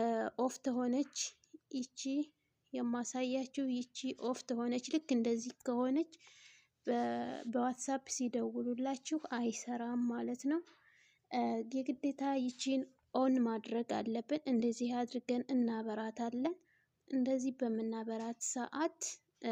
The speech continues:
አሁን ማንኛውም ሰው በዋትሳፕ፣ እ፣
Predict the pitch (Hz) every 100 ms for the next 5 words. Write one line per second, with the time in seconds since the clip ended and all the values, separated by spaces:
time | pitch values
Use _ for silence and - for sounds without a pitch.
0 | 214 214 226 269 254 254 277 277 247 233
1 | 240 269 262 247 220 226 226 226 240 -
2 | - 262 262 - - - _ _ -